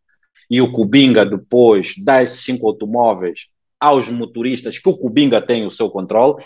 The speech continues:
e se aquele motorista falhar, o Cubinga pode simplesmente trocar de motorista e continua a pagar o crédito.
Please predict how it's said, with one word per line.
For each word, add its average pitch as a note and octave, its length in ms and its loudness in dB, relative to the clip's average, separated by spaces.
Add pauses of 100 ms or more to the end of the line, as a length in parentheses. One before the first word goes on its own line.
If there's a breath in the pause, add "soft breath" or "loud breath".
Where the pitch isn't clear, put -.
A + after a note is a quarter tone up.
(140 loud breath)
e A#2 60 -6
se - 100 -8
aquele B2 300 0
motorista A2 720 -4 (320)
falhar, A2+ 480 4
o G2+ 80 0
Cubinga A#2 300 -2
pode A#2+ 240 -2
simplesmente A2 500 -8
trocar G#2+ 300 0
de G#2+ 80 -2
motorista G2+ 600 -2 (360)
e A2+ 80 -4
continua G#2+ 460 2
a - 40 -2
pagar G2+ 320 2
o F#2 80 -4
crédito. B2 520 0